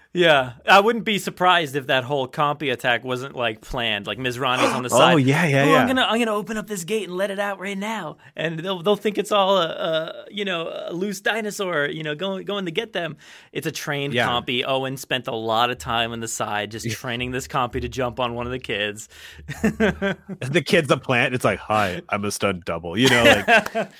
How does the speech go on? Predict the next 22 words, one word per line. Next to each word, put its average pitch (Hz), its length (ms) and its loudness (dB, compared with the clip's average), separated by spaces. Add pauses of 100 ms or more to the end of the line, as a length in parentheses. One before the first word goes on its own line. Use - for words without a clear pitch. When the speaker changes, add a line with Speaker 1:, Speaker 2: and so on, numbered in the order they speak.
(220)
Speaker 2:
it's, - 120 -8
like, 143 200 0
totally, 147 320 6
like, 135 240 4
somebody 135 300 -2
just 120 180 -6
planted 113 340 -4
in 107 120 -4
the 101 140 -4
audience. 104 480 -6
You 247 100 4
know, - 160 4
like, 196 120 4
Speaker 1:
Yeah, 196 200 8
yeah. 185 300 6
Speaker 2:
again, 185 200 6
like, 127 180 -2
at 131 120 4
any 139 180 2
of 131 140 0
the 131 360 2
Speaker 1:
<laughs> - 40 -20